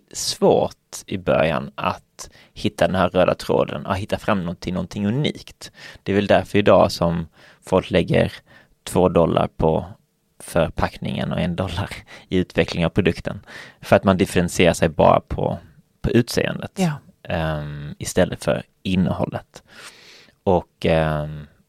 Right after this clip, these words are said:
Speaker 1: och Surfakademin vill jag ska ha det bästa möjliga innehållet och det bästa möjliga förpackningen, en kombination av de två.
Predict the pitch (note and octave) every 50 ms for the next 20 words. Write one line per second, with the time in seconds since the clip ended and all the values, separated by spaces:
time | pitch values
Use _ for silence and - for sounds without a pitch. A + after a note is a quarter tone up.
0 | _ _ - G#2 - G2 - - D2+ D2+ E2 E2 E2+ E2+ E2+ E2+ - - - _
1 | _ _ _ _ _ _ _ _ - F#2+ G2 G2 F#2+ F2+ E2+ F2 - - - -
2 | - C#2+ E2+ E2 E2+ E2+ - - - - _ _ _ - - - - - - F2
3 | F2 E2+ F2 E2+ E2 E2+ F2 - - - - - - _ - - C3 D#3 E3 D3
4 | - - - - - - - - G2 - - - - - - - G2+ G#2 - G#2+
5 | F#2 F#2 F#2 - - - G2+ - - - - - - - E2 - E2 G2 - -
6 | F#2+ F#2+ F2+ F2 - - - - E2 - - - - - - - - - -